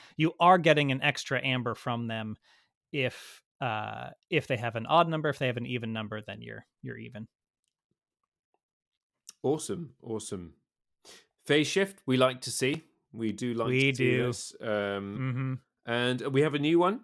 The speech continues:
Speaker 2: Old Egad. Old Egad. Um, good electro fences make good electro neighbors.
Speaker 1: <laughs>
Speaker 2: Uh,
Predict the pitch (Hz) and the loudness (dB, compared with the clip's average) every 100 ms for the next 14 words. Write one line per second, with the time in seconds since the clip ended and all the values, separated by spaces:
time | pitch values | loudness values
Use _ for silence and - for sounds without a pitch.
0 | _ _ 147 151 156 151 151 151 151 - | _ _ 4 4 6 6 6 6 4 0
1 | 160 151 110 98 90 - - 127 220 240 | -2 0 2 2 0 -6 -2 4 4 4
2 | 233 214 - 165 135 117 101 90 - - | -2 -4 -4 -2 -2 -2 -2 -6 -10 -4
3 | 117 120 120 120 - 202 220 196 - - | -2 0 -2 -6 0 4 6 4 2 0
4 | 160 143 139 127 120 120 110 - _ _ | 2 2 2 0 0 2 2 -2 _ _
5 | 113 120 - - 120 120 117 - 110 107 | -2 -2 -2 -2 4 4 4 -2 -2 0
6 | 104 - - 101 98 98 104 101 104 92 | 0 -2 0 2 2 -2 -4 0 0 0
7 | 90 85 - _ _ _ - - - 147 | -2 -4 -10 _ _ _ -20 -10 -6 -6
8 | - 170 - - _ - - - - - | -4 -6 -6 -16 _ -14 -14 -20 -20 -20
9 | - _ _ 110 107 110 | -20 _ _ 0 2 0